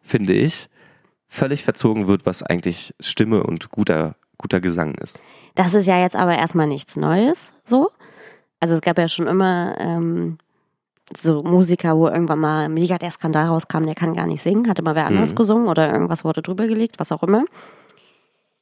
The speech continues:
Speaker 2: Und ich möchte ku-, ganz kurz mal Autotune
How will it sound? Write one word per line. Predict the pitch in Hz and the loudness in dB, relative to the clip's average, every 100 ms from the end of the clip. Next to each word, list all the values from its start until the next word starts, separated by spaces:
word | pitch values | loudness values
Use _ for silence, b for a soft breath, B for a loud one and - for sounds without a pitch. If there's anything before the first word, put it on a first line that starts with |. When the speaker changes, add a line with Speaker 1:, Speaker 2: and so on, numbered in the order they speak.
| _ _ _ _ _ - | _ _ _ _ _ -2
Speaker 2:
Und | - 214 262 302 339 - - | 2 4 4 2 2 -2 -2
ich | 214 | 2
möchte | 262 311 | 2 0
ku-, | - - | -6 -2
ganz | 190 247 330 | 0 0 0
kurz | - 320 - | 0 0 0
mal | 277 233 | 0 0
Autotune | 220 - 220 214 | -2 -4 0 2